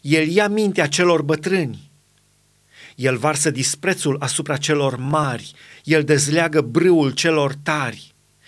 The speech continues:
El descoperă ce este ascuns în întuneric, El aduce la lumină umbra morții. El face pe neamuri să crească și El le nimicește. El le întinde până departe și El le aduce înapoi în hotarele lor.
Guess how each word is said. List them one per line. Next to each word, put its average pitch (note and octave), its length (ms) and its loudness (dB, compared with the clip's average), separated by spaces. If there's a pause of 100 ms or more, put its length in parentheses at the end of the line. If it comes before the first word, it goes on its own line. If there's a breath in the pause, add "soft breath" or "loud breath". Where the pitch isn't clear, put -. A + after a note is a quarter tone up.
(260 loud breath)
El F3+ 180 4
descoperă F3 540 2
ce - 140 -2
este F3+ 300 0
ascuns E3+ 560 0
în F3 100 2
întuneric, D#3+ 600 -2 (240 loud breath)
El F3 200 0
aduce F#3 400 -2
la E3+ 120 2
lumină E3+ 420 0
umbra D#3+ 360 0
morții. D3 800 -2 (680 loud breath)
El C3 180 0
face D3 300 -4
pe C#3 120 -2
neamuri C#3 380 -2
să C3+ 200 -4
crească C#3+ 580 -2 (240 loud breath)
și - 400 0
El E3 460 0
le D3 140 0
nimicește. C#3+ 920 -2 (800 soft breath)
El F#3 340 4
le F3 140 4
întinde D#3+ 440 0
până F3 220 -2
departe D#3 640 -2 (180 loud breath)
și B2 340 -2 (100)
El G3 260 2
le F#3 80 2
aduce F3+ 460 0
înapoi E3+ 480 0
în E3 140 0
hotarele D#3 580 0
lor. D3+ 460 0